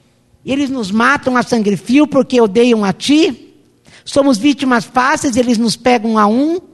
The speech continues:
Nada disso me intimida, porque Jesus me ama." Eu pu-, pus no, no, eh, na primeira pessoa, mas ele tá falando "nos ama." "Nada disso nos intimida, porque Jesus nos ama." Eu falei "me ama",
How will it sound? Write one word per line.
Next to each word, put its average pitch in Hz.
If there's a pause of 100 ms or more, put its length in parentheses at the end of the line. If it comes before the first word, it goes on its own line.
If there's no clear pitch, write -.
(500)
Nada 311
disso 240
me 320
intimida, 285 (240)
porque 269
Jesus 247
me 311
ama." 294
Eu 196
pu-, 185
pus 233
no, 233 (200)
no, 202 (500)
eh, 165
na 190
primeira 226
pessoa, 247
mas 208
ele 202
tá 214
falando 254
"nos 269
ama." 147 (440)
"Nada 247
disso 254
nos 330
intimida, 233 (240)
porque 226
Jesus 220
nos 269
ama." 143
Eu 190
falei 226
"me 285
ama", 175